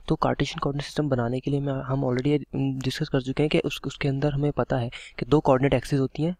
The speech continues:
जो आपस में म्यूचुअली परपेंडिकुलर होती हैं। ओके, तो आपको वो दो कोऑर्डिनेट एक्सिस, एक्सिस बनानी है जो आपस में म्यूचुअली परपेंडिकुलर है, और उसमें से हम हॉरिजॉन्टल एक्सिस, अ, एक्सिस को एक्स एक्सिस बोलते हैं और वर्टिकल एक्सिस को वाई एक्सिस बोलते हैं।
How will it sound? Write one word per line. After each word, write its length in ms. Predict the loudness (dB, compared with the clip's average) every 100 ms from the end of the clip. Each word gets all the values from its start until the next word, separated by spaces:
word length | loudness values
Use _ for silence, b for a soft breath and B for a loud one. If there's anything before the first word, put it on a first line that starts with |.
| -4
जो 120 | -2
आपस 260 | -2 -2 2
में 60 |
म्यूचुअली 280 | 2 2 0
परपेंडिकुलर 540 | 0 2 0 0 -4
होती 240 | -4 -6 -6
हैं। 60 |
ओके, 760 | -8 -12 -16 -16 -14 -2 0 -2 _ _ _ 0
तो 180 | 2 0 B B
आपको 280 | -2 -2 0
वो 60 | 2
दो 140 | 2
कोऑर्डिनेट 320 | 4 4 4
एक्सिस, 400 | 2 0 -2 0 2
एक्सिस 320 | 2 0 2
बनानी 340 | 4 4 4
है 60 | 4
जो 120 | 4
आपस 240 | 4 2 2
में 80 |
म्यूचुअली 260 | 2 2 2
परपेंडिकुलर 580 | 2 2 0 0 -2 -4
है, 60 | -6 _ -8
और 100 | -2
उसमें 200 | 0 4
से 100 | 6
हम 80 |
हॉरिजॉन्टल 460 | 6 6 4 6 4
एक्सिस, 280 | 2 -2 -2 0
अ, 240 | 2 0 -2
एक्सिस 300 | -4 -2 -2
को 100 | 0
एक्स 200 | 0 -4
एक्सिस 200 | -8 -4
बोलते 260 | -2 2 2
हैं 60 |
और 60 | 2
वर्टिकल 320 | 2 0 0
एक्सिस 200 | -2 -4
को 140 | -2
वाई 160 | 2 2
एक्सिस 200 | 2 -6
बोलते 260 | -8 -4
हैं। 60 | -6